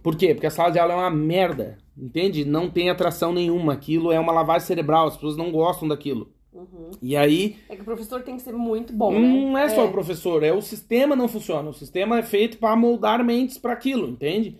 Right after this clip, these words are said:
Speaker 2: É, e não pra
Speaker 1: Então,
Speaker 2: pensar, né?
Speaker 1: é, não te faz pensar, te faz decorar.
Speaker 2: É.
Speaker 1: Pode ver, o que você lembra, o que que você aprendeu no ensino médio que você lembra hoje?
Speaker 2: Uhum.
Speaker 1: Pouquíssima coisa ou nada.
Speaker 2: Sim.
Speaker 1: Né? Às vezes a Amanda fica surpresa comigo que eu sei
Speaker 2: <laughs>
Speaker 1: Como é que é o nome?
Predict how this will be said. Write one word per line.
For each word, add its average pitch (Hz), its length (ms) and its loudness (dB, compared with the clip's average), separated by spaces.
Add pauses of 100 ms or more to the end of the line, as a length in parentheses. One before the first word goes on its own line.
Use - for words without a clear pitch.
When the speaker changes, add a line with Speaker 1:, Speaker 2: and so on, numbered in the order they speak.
(100)
Speaker 2:
É, 202 240 -2
e 185 40 0
não 196 140 0
pra - 80 0
Speaker 1:
Então, 175 300 4
Speaker 2:
pensar, 208 300 -2
né? 285 340 2
Speaker 1:
é, 320 40 2
não 185 140 0
te 156 80 -12
faz 277 240 2
pensar, 220 320 2
te - 80 -14
faz 202 140 2
decorar. 302 640 2
Speaker 2:
É. 202 200 -6
Speaker 1:
Pode 185 280 2
ver, 302 180 4
o - 40 -4
que - 60 -10
você 233 100 2
lembra, 240 220 2
o - 20 -8
que 294 100 -4
que 240 60 -8
você 294 80 0
aprendeu 233 260 0
no 226 60 0
ensino 214 220 -6
médio 196 220 0
que - 40 -16
você 196 80 0
lembra 180 240 0
hoje? 160 320 -2
Speaker 2:
Uhum. 190 380 -14 (100)
Speaker 1:
Pouquíssima 254 580 2
coisa 254 260 0
ou 285 60 -6
nada. 294 460 -2 (200)
Speaker 2:
Sim. 170 240 -18 (140)
Speaker 1:
Né? 160 220 -2
Às 190 120 4
vezes 190 120 2
a 226 40 6
Amanda 220 200 2
fica 220 140 -2
surpresa 202 420 0
comigo 180 220 -6
que 202 60 0
eu 190 80 0
sei 143 920 -2 (120)
Speaker 2:
<laughs> 214 500 -12
Speaker 1:
Como 143 140 2
é - 20 6
que 151 60 4
é 160 40 4
o - 20 2
nome? 185 340 0